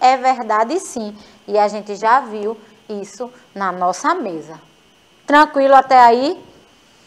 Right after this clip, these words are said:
São frações equivalentes todas essas. E se eu quisesse dividir em mais vezes, eu encontraria outras frações? Com certeza. Aqui eu já tenho outra situação.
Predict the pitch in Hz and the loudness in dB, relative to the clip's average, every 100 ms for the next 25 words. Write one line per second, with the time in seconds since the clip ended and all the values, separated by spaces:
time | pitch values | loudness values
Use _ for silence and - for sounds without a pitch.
0 | _ _ _ _ - - 349 381 370 359 | _ _ _ _ -20 -2 0 2 0 -4
1 | - 349 320 - - - 294 320 302 294 | 0 2 2 0 -10 0 2 4 2 0
2 | 285 277 285 269 269 254 240 233 233 226 | 0 0 -2 0 2 2 -2 -8 -10 -14
3 | 208 - - 220 214 208 170 170 - - | -14 -10 -4 -2 -2 -2 -6 -12 -12 -18
4 | - - - - 403 415 403 415 415 392 | -20 -20 -20 -4 -2 0 4 2 2 0
5 | 311 349 359 381 294 349 311 311 320 320 | 6 6 6 2 0 0 0 -2 0 2
6 | 320 320 320 285 262 254 247 247 285 302 | 2 2 0 2 4 4 4 2 2 2
7 | 285 285 285 269 254 262 254 247 240 233 | 0 0 4 6 6 4 4 4 -2 -2
8 | 240 220 220 233 269 285 - _ _ _ | -2 -2 -4 -4 -4 -8 -18 _ _ _
9 | - 185 160 - 202 220 - - - _ | -12 -12 -10 -10 -10 -10 -16 -18 -20 _
10 | _ _ _ _ _ _ _ _ _ _ | _ _ _ _ _ _ _ _ _ _
11 | _ _ - 277 330 330 311 302 294 285 | _ _ 0 2 4 4 2 0 2 6
12 | 294 339 359 349 359 359 349 - - 277 | 6 6 2 2 -2 -4 -2 -2 -6 -6
13 | 233 233 | -6 -8